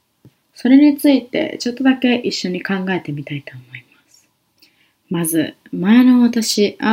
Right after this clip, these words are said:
あー、今日も何もやらなかったな、っていうのって、実際今日何もやってないっていうことに後悔だったり罪悪感を感じているというよりも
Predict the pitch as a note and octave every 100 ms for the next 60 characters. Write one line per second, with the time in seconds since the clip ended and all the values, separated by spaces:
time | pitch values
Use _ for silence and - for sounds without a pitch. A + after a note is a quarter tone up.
0 | A3+ G#3 D#3+ D#3 E3+ F3 E3+ G3+ F#3+ E3+
1 | - G3 G3 G3 G3 G3+ G#3 G#3 F#3+ -
2 | E3+ E3 F3 F3 F3+ _ _ _ _ _
3 | - D4+ D#4+ G3 D#3 - F3 D#3+ - _
4 | _ _ A#3 B3 - E4+ E4+ E4+ G#3+ -
5 | D4+ C4+ F#3 G3 B3 C#4 G#3 - - B3
6 | D4 C4+ - _ - C#4 C#4 D4 A#3+ F3
7 | F3 D#3 D3+ G3+ F3 D#3+ D3+ D#3 D#3 -
8 | D3+ C#3 F3 G#3+ A3 - D#3+ E3 - D#3
9 | D#3 - D#3+ D#3+ C4 C4+ C4+ C4 D#3+ D3
10 | D3+ D3